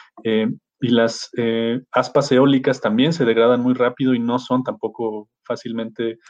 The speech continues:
reciclables. Entonces, lo que hacen es simplemente enterrarlas en la tierra y volver a extraer más metales para seguir haciendo más, ¿no?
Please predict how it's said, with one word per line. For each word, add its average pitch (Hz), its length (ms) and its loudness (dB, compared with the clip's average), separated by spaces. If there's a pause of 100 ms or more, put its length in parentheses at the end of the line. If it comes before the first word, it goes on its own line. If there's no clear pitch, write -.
(340)
reciclables. 131 580 0
Entonces, 120 360 -2
lo 110 100 2
que - 100 0
hacen 123 200 -2
es 117 80 -4
simplemente 117 500 -6
enterrarlas 117 560 0
en 120 120 -2
la 123 100 0
tierra 135 400 -2
y 123 40 -4
volver 110 340 -2
a 117 120 0
extraer 117 400 -6
más 117 160 -4
metales 123 420 -4
para 104 220 -10
seguir 110 320 -10
haciendo 110 320 -12
más, 107 300 -12
¿no? 120 60 -16